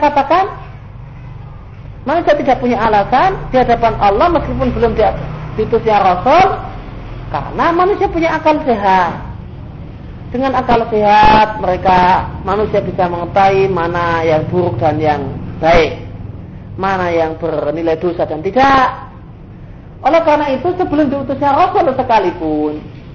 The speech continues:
sekalipun orang itu belum mendapatkan dakwah Rasul,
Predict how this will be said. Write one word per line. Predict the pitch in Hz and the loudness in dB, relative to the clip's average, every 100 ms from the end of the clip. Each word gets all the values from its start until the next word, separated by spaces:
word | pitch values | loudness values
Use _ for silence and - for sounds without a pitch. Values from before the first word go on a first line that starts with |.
| - - - - | -18 -18 -18 -2
sekalipun | 262 320 311 294 | 4 4 4 4
orang | 277 262 262 | 4 4 2
itu | 285 | 2
belum | 233 269 | 2 4
mendapatkan | 240 220 247 254 247 | 4 2 2 0 2
dakwah | 233 233 240 247 | 4 4 6 6
Rasul, | 339 330 269 269 294 | 4 6 6 6 6